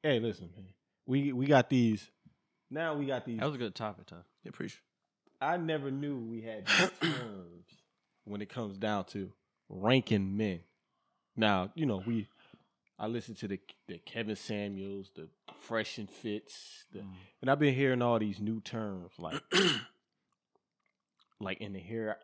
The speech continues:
Speaker 1: the hierarchy of males.
Speaker 3: Hierarchy.
Speaker 1: Hierarchy.
Speaker 3: Sorry.
Speaker 1: Yeah.
Speaker 2: Mm.
Speaker 1: Of males.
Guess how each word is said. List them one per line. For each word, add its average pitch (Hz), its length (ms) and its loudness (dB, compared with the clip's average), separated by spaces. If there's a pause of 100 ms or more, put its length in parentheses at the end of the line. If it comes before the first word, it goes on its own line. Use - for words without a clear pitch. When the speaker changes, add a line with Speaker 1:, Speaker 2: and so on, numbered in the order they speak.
Speaker 1:
the 95 140 -12
hierarchy 107 640 -2
of 95 100 -6 (140)
males. 95 440 -8 (120)
Speaker 3:
Hierarchy. - 520 -4
Speaker 1:
Hierarchy. 110 680 -2
Speaker 3:
Sorry. 143 260 -12 (260)
Speaker 1:
Yeah. 95 140 -12
Speaker 2:
Mm. 92 280 -14 (680)
Speaker 1:
Of 98 100 -10
males. 104 600 -4